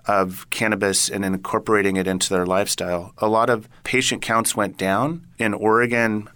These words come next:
I would say that was a little bit of a black eye on, on the deployment of cannabis here, is 'cause they eviscerated the medical program to the tune of,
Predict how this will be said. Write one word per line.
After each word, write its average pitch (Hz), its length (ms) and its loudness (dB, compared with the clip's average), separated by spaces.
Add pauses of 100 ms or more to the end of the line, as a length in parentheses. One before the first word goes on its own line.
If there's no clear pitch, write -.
(140)
I 117 140 0
would 120 180 0
say 107 240 2
that 101 260 0 (100)
was 101 500 -2
a 104 60 -2
little 107 260 2
bit 101 140 2
of 101 100 2
a 101 80 4
black 104 400 0
eye 104 300 2
on, 95 420 0 (160)
on 98 280 2
the 92 60 0
deployment 104 580 0
of 92 140 -4
cannabis 104 440 0
here, 113 400 2
is 90 140 -2
'cause 95 180 -4
they 101 180 2
eviscerated 95 920 0 (140)
the 101 80 0
medical 98 720 2 (120)
program 95 800 0 (200)
to 113 120 -2
the 101 80 2
tune 104 440 0
of, 95 240 0